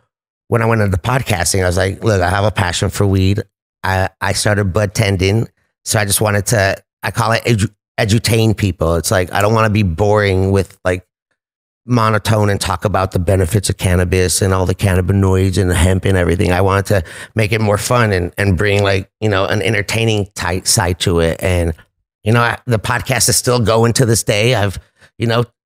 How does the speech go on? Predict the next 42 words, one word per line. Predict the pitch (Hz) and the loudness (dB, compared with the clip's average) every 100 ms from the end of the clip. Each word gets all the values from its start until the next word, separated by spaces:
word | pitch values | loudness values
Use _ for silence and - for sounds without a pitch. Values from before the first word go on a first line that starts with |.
| _ _ - | _ _ -2
taken | 151 135 | -2 0
a | 127 | 0
couple | 143 131 | 0 0
breaks | 117 123 131 - | 0 2 0 0
working | 123 123 123 | 0 2 2
for | 113 127 | 2 2
other | 123 120 | 4 4
networks | 117 110 113 131 - - | 2 0 2 0 0 0
and | 120 110 | 2 2
doing | 120 117 113 113 - | 2 2 2 0 -6
things | - 123 123 | -4 0 0
for | - | 2
other | 120 120 | 2 2
brands | 110 107 110 113 151 151 | 2 0 2 2 2 2
and, | 117 101 98 - - _ - | 2 2 0 -4 -20 _ -2
you | |
know, | 110 107 110 | 0 2 2
helping | 98 104 113 | 2 0 2
other | 113 110 110 | 2 2 0
people | 110 104 110 110 | 0 2 2 2
set | 104 - 113 | 2 0 0
up | - | 0
their | 104 | -2
platform, | - 113 98 - 120 131 135 | 0 -2 -2 -2 0 2 2
but | 110 104 - _ _ - | 2 0 -2 _ _ -6
we're | 135 | -4
still | - 156 | 0 2
making | 151 135 139 | 2 0 0
it | |
happen. | 127 127 123 151 180 | 0 -2 -2 0 2
And | 147 | 2
it's | 131 - | 0 0
just | 131 - - | 0 -2 -4
been | - 135 | 0 0
fun, | - 151 175 | 2 2 4
dude, | 135 120 | 4 2
learning | 113 131 139 123 | 2 4 4 2
everything | 127 131 131 131 | 2 2 2 2
from | 127 120 | 2 2
the | |
radio | 104 120 131 131 | 4 2 2 2
station. | 120 127 127 - 131 131 | 2 0 0 2 2 2